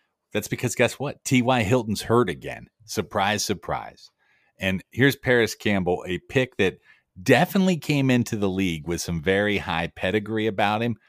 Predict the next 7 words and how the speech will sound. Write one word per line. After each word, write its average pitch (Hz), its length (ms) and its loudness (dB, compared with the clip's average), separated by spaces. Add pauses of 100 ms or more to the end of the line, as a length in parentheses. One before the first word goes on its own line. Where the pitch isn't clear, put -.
(200)
but 185 80 -4
he's 208 100 0
been 208 160 2
plagued 165 440 -2
by 127 300 0
injuries. 101 680 -2 (340)
Th-, 120 160 4